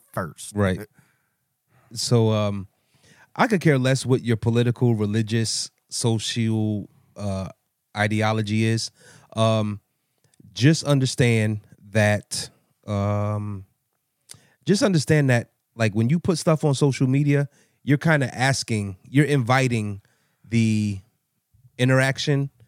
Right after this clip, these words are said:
Speaker 2: you're inviting the confrontation, you're inviting the difference of opinion, you're inviting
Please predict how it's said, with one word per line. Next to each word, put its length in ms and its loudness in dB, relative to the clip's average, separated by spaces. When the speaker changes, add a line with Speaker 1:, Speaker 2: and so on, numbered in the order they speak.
Speaker 2:
you're 160 2
inviting 460 0
the 180 0
confrontation, 920 0
you're 240 2
inviting 540 0
the 160 -2
difference 540 -2
of 140 0
opinion, 600 0
you're 240 2
inviting 680 0